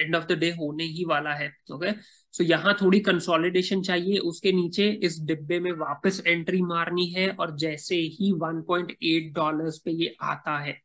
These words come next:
ओके, अभी फिलहाल मैं ट्रेड लेने की सलाह बिल्कुल भी नहीं दूंगा। इसमें बाय करके तुम स्टेक कर रहे हो,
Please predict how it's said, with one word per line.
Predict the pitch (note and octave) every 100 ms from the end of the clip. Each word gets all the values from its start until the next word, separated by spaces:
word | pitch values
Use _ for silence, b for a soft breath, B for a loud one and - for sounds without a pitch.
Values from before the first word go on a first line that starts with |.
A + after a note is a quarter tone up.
| _ E3
ओके, | F3+ G#3+ B B B _
अभी | E3 E3 A3
फिलहाल | A3+ F#3 E3 D3+ D#3 F#3
मैं | F#3+ F#3
ट्रेड | F3 E3 D#3+
लेने | E3+ E3+
की | E3 E3+
सलाह | F3 D#3+ E3
बिल्कुल | D#3 C#3+ F3 F3+ F3+ - F3+ F3
भी | D#3 E3 F3
नहीं | E3+ E3
दूंगा। | D#3 D#3 E3
इसमें | D#3+ F3 F3+ D3
बाय | C#3 E3 F#3+
करके | G3 F#3 G3+ G3+
तुम | G#3 F#3
स्टेक | F3+ - - E3+ F#3+ -
कर | F#3+
रहे | F#3 G3
हो, | F#3+